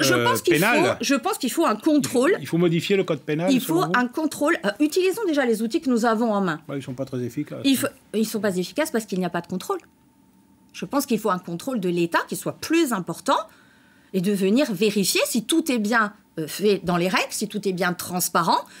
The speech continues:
Speaker 1: L'État, de ce côté-là, a un rôle à jouer et pour l'instant,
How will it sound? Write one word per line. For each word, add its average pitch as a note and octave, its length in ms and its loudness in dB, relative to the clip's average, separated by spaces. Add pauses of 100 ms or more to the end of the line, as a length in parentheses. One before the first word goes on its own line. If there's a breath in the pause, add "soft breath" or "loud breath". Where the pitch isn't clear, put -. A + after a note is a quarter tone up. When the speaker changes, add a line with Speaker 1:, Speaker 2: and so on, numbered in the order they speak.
(140 loud breath)
Speaker 1:
L'État, A3 360 2
de G#3 80 0
ce G3+ 80 -6
côté-là, A3 440 0
a F#3 160 2
un F3+ 40 2
rôle A#3 220 2
à F#3+ 100 2
jouer F3+ 320 2 (320 loud breath)
et F#3 80 0
pour D#3 180 -10
l'instant, D3+ 360 -4